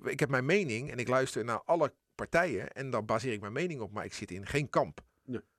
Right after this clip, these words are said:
Speaker 1: Dat kan ook niet als journalist, dat ik in een kamp zit. Maar
Speaker 2: Ja.
Speaker 1: als Sparta zegt te willen bezuinigen, hè, dat is nu gelukkig van tafel. Maar als Sparta zegt te willen bezuinigen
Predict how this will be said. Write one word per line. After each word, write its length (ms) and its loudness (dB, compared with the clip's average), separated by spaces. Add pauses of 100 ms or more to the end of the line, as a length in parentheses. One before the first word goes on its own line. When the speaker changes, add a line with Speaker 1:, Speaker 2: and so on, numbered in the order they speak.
Speaker 1:
Dat 140 -6
kan 160 2
ook 80 2
niet 120 0
als 140 -2
journalist, 280 -2
dat 120 -4
ik 80 -4
in 60 -6
een 120 -10
kamp 220 0
zit. 260 -8
Maar 200 0
Speaker 2:
Ja. 100 -4
Speaker 1:
als 120 -4
Sparta 340 0
zegt 340 -2 (580)
te 100 -10
willen 180 2
bezuinigen, 600 0
hè, 120 -8
dat 140 -4
is 140 -2
nu 180 -4
gelukkig 340 2
van 140 -4
tafel. 360 0
Maar 100 -8
als 80 -2
Sparta 220 -2
zegt 140 -6
te 80 -8
willen 160 -2
bezuinigen 420 0